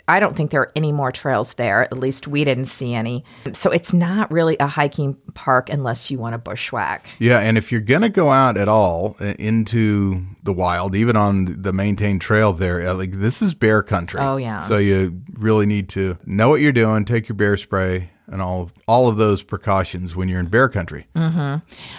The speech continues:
Speaker 1: I would say that this is a great day trip for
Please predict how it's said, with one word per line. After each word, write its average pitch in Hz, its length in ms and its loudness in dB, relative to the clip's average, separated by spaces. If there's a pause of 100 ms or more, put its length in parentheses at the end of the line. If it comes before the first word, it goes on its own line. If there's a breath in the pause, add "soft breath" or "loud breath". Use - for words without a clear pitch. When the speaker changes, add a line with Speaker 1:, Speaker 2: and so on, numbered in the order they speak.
(100)
Speaker 1:
I 190 140 4
would 226 160 0
say 165 480 0
that - 180 -2
this 165 220 -2
is 160 120 -4
a 156 60 -2
great 139 420 -2
day 143 220 0
trip 175 320 0
for - 160 0